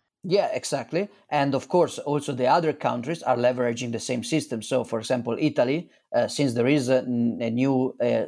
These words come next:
ex-, automatic exchange of information based on facta, uh, Italy will leverage that in order to have information to all the Italian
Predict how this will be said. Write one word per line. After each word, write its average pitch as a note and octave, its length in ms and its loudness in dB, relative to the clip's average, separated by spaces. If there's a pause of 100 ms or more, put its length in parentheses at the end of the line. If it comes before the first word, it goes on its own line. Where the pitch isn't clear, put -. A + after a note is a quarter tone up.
ex-, B2 280 -4
automatic C#3 520 2
exchange C3+ 340 -2
of B2+ 100 0
information B2 600 -2
based A#2+ 260 0
on G#2+ 140 -4
facta, D#3 480 -2 (320)
uh, A#2+ 480 4
Italy D3 320 2
will B2 180 0
leverage A#2+ 540 2
that A#2+ 280 2
in D#3 140 0
order D3 220 0
to B2+ 160 -4
have B2 180 2
information B2 560 -4
to B2 160 -4
all B2 260 2
the A#2 220 0
Italian A2+ 500 -4